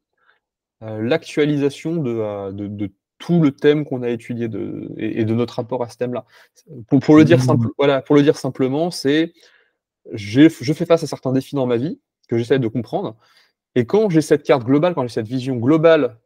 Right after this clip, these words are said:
Speaker 1: de la situation, ça va me permettre en fait d'avoir un, un, un rapport beaucoup plus fluide, beaucoup plus souple et, euh, et qui est capable de s'adapter de manière dynamique aux, euh, aux circonstances et aux, aux changements de circonstances.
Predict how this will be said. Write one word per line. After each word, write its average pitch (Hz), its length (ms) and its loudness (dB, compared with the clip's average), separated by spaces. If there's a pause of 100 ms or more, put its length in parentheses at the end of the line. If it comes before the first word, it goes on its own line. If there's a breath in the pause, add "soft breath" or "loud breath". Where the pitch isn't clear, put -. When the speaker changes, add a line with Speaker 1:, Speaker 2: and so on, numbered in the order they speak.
Speaker 1:
de 117 160 -8
la 120 120 2
situation, 120 640 -2 (380 soft breath)
ça - 120 -2
va 131 120 4
me 135 40 -2
permettre 143 340 2
en 131 40 -8
fait 165 200 2
d'avoir 120 360 2
un, 113 420 -6
un, 120 100 -8
un 113 40 -6
rapport 131 380 2
beaucoup 139 240 -8
plus 170 180 -6
fluide, - 460 -8
beaucoup 131 260 -8
plus 143 260 -6
souple - 580 -6 (520)
et, 123 120 -2
euh, 110 640 4
et 117 100 -8
qui 139 120 -2
est 135 40 0
capable 147 320 0
de 123 80 -2
s'adapter 156 520 0
de 151 80 -2
manière 131 280 -4
dynamique 139 540 -4
aux, 131 220 0
euh, 107 220 2
aux 123 100 -6
circonstances 123 920 -8
et 113 80 -2
aux, 113 100 -2 (140)
aux 107 60 -6
changements 117 260 -10
de 123 60 -12
circonstances. - 580 -14